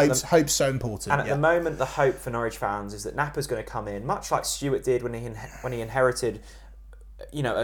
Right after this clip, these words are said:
Speaker 2: a, a, a club in desperate need back in twenty seventeen,
Speaker 1: Yeah.
Speaker 2: and it was,
Speaker 1: Yeah.
Speaker 2: um, that things will, will, will turn and change and Napa's the man. But I'm looking at this and going, maybe I'm just feeling down with Norwich at the moment. But I'm looking at this going, young guy, clearly very shrewd,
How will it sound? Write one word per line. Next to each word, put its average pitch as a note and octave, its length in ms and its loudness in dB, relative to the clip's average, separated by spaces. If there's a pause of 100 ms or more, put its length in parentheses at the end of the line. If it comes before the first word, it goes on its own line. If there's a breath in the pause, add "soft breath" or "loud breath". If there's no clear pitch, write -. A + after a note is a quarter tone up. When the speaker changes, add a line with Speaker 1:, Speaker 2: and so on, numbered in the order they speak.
(100)
Speaker 2:
a, - 40 -2
a, A2+ 120 2
a A#2 60 -4
club - 300 4
in A#2 260 0
desperate B2+ 460 -2
need A2 400 -8
back - 220 -2
in A2+ 60 -10
twenty G#2+ 260 -10
seventeen, A#2+ 540 -4
Speaker 1:
Yeah. F3 60 -4
Speaker 2:
and D3+ 80 -2
it C#3 120 -4
was, C#3 480 8 (160)
Speaker 1:
Yeah. C#3+ 80 -10 (260 loud breath)
Speaker 2:
um, C3 560 0 (200)
that C3 220 0
things C#3 300 -2
will, B2 200 2
will, A2 280 -4
will G#2 140 -6
turn A2+ 480 -2
and G2 140 -10
change G2+ 460 -6
and G2 120 -10
Napa's G2+ 340 -10
the - 60 -12
man. F#2 400 -8
But - 80 -4
I'm A#3+ 180 4
looking F#3+ 200 0
at C#3 80 -6
this B2+ 180 -6
and A#2+ 120 -8
going, G#2 420 -2 (340 soft breath)
maybe F#3 220 4
I'm D3+ 80 4
just - 120 -6
feeling E2+ 280 -10
down E2+ 260 -10
with E2 180 -12
Norwich E2 280 -14
at - 80 -16
the - 40 -18
moment. E2 160 -16
But D#2+ 80 -4
I'm C#3 80 -2
looking D3 180 -2
at - 40 -4
this G#2+ 140 -6
going, G#2 280 -2
young D#3+ 220 0
guy, G2 440 2 (160 loud breath)
clearly A#3+ 220 4
very A#2 160 2
shrewd, A2 480 -2